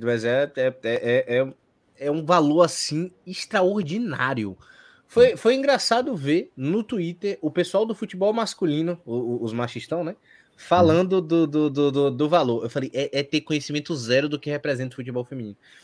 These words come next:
Speaker 1: A gente
Speaker 2: Uhum.
Speaker 1: teve agora há pouco a maior jogadora, a maior venda da história, que foi a Kira Walsh, por quase quinhentos mil euros, se eu não tô enganado. Quatrocentos e
Speaker 2: Quatrocentos e sessenta.
Speaker 1: quatrocentos e sessenta, isso. A Adriana, se você parar pra pensar e fizer uma conversão, foi pra, pro oitenta mil euros, mais ou menos, oitenta, noventa mil euros,
Speaker 2: É
Speaker 1: é porque
Speaker 2: meio
Speaker 1: deve dar
Speaker 2: cem, aí é, é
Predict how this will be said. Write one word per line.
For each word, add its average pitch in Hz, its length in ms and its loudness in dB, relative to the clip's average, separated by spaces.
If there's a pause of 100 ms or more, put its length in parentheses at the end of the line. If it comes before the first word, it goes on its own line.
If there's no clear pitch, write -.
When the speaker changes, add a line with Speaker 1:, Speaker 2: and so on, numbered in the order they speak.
(300)
Speaker 1:
A 123 120 0
gente 147 140 2
Speaker 2:
Uhum. - 60 -10
Speaker 1:
teve 156 200 4
agora 156 220 4
há - 20 0
pouco 135 420 -2
a 127 80 6
maior 135 260 4
jogadora, 135 560 2
a 123 40 0
maior 135 200 2
venda 135 200 -4
da 135 100 2
história, 143 380 0
que - 60 -14
foi 135 100 2
a - 40 10
Kira 131 200 6
Walsh, 120 560 0
por 110 140 -10
quase 147 260 -2
quinhentos 143 300 -8
mil 139 220 -2
euros, 101 420 -6
se - 60 -14
eu 104 40 -8
não 101 80 -10
tô 107 80 -2
enganado. 104 400 -2 (680)
Quatrocentos 113 420 0
e 120 40 0
Speaker 2:
Quatrocentos 120 40 4
e - 40 0
sessenta. - 280 -8 (560)
Speaker 1:
quatrocentos 120 320 -4
e - 20 -10
sessenta, 104 500 -6
isso. - 320 -16 (840)
A - 140 -6
Adriana, 202 640 2
se - 120 -8
você 160 140 -4
parar 170 180 4
pra 165 100 -4
pensar 156 260 0
e 151 40 2
fizer 147 240 -2
uma 147 80 -2
conversão, 147 560 0
foi 208 200 0
pra, 175 240 4
pro 170 220 0
oitenta 165 480 0
mil 135 280 2
euros, - 560 -2
mais 110 180 -6
ou 117 100 -2
menos, 151 240 -2
oitenta, 127 460 -2
noventa 117 280 -4
mil 110 180 0
euros, 127 160 0
Speaker 2:
É - 60 2
Speaker 1:
é - 40 2
porque 381 140 4
Speaker 2:
meio 370 100 8
Speaker 1:
deve 240 80 2
dar 262 60 6
Speaker 2:
cem, 196 320 6
aí 160 80 8
é, 170 260 6
é 170 40 4